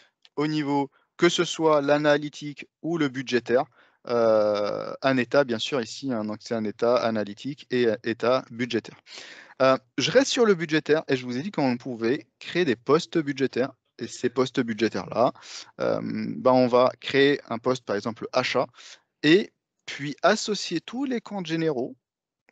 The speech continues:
à, euh, au poste en question. Voilà.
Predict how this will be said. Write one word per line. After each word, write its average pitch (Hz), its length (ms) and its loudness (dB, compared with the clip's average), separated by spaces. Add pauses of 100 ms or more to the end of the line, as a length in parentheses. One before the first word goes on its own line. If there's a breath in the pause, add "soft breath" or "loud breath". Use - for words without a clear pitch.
(200)
à, 156 320 0
euh, 117 480 0 (140)
au 127 180 0
poste 127 400 -2 (560)
en 143 80 2
question. - 300 -2 (1200)
Voilà. 101 200 -10